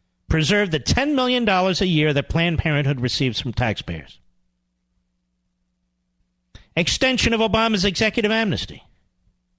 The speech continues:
Republicans who howled for years about Obama's executive amnesty as unconstitutional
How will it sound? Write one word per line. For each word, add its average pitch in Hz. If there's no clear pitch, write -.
Republicans 208
who 175
howled 214
for 208
years 240
about 185
Obama's 185
executive 180
amnesty 165
as 131
unconstitutional 160